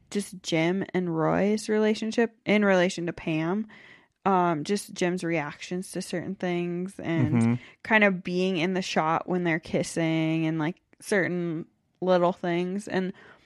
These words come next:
Speaker 1: looking over at Pam when Jim makes a shot or, like, when he says something about Roy during the timeout, things like that.
Speaker 2: Yeah, that's true. And because the basketball game was improvised, they wouldn't have it planned out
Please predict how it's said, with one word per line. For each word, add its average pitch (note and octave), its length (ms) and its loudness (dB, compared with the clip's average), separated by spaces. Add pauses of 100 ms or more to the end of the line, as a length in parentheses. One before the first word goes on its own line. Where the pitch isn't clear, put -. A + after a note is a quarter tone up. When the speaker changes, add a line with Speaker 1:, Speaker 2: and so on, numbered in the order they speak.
(400)
Speaker 1:
looking G#3 320 2
over F#3+ 180 2
at F3 240 4 (140)
Pam F#3 500 2
when F3+ 420 0
Jim F3+ 260 2
makes F3+ 260 -2
a F#3+ 60 -2
shot F3 580 -2
or, F3 180 0
like, E3 400 -4 (320)
when F#3 180 0
he G3 140 2
says F3 240 0
something F3 220 -2
about E3+ 200 -2
Roy F3 340 2
during E3+ 280 0
the E3 120 -2
timeout, F3+ 880 0 (240)
things F#3+ 220 -2
like F3 160 -4
that. E3 300 -10 (340)
Speaker 2:
Yeah, C#3 320 4 (400)
that's B2 220 2
true. A2+ 380 6
And C3 300 2
because C#3 360 2
the C3 120 2
basketball B2 400 4
game A2 200 4
was G#2 260 2
improvised, A2 680 4 (100)
they B2 80 4
wouldn't B2 180 4
have A2 200 4
it G#2 220 0 (380)
planned G#2+ 460 2
out G2+ 360 2